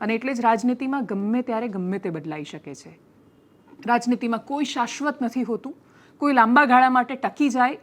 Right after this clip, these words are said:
એ એની ખૂબ મોટી ઉપલબ્ધિ હોય છે, પણ લાંબા ગાળે ટકેલા એ વ્યક્તિત્વનો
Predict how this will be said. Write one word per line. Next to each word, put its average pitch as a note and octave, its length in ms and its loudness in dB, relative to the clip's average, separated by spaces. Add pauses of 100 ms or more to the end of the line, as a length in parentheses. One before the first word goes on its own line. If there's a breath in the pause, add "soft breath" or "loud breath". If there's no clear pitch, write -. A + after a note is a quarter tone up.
એ A#3 120 0
એની A#3+ 160 0
ખૂબ E4 280 -4
મોટી G#3+ 260 -4
ઉપલબ્ધિ F#3 460 -4
હોય D#3 220 -10
છે, - 240 -16 (360 loud breath)
પણ C#4 140 4
લાંબા B3+ 320 6
ગાળે A#3+ 300 2
ટકેલા B3+ 440 0
એ A#3 140 -2
વ્યક્તિત્વનો G3+ 800 -4